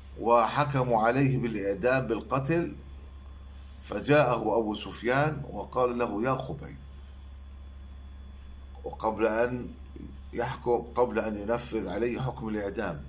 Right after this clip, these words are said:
"ما، أما تأمل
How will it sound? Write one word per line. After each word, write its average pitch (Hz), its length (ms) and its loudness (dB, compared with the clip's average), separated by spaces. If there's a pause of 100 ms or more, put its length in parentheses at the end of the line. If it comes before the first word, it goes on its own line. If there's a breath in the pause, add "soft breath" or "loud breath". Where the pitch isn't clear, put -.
(1500 loud breath)
"ما، 156 380 4
أما 139 840 4 (240)
تأمل 101 600 0